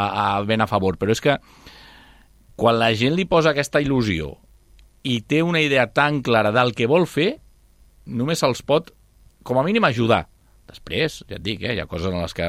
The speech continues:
faries diferent, tots ho faríem diferent alguna cosa, segur, dels que, del que veiem que fan la resta. I l'altre dia que estàvem amb ell, i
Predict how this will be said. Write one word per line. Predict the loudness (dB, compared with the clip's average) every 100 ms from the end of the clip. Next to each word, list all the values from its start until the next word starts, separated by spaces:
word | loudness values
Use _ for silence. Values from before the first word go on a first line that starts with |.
| -6
faries | -6 -6 -6 -6
diferent, | -6 -6 -6 -6
tots | -8
ho | -8
faríem | -10 -8 -8
diferent | -10 -10 -8 -8
alguna | -10 -10 -10
cosa, | -6 -6 -6
segur, | -8 -6 -4
dels | -6 -6
que, | -6 -6 -6
del | -10
que | -8
veiem | -6 -6 -8
que |
fan | -10 -8 -8
la | -10
resta. | -10 -12 -14 -16 -18 -18 -18 -20 -14 -2
I | 2 4
l'altre | 4 2 4
dia | 2
que | 2
estàvem | 2 2 2
amb | 2
ell, | 0 -2 -6 -16 -20 -20 -14
i | -10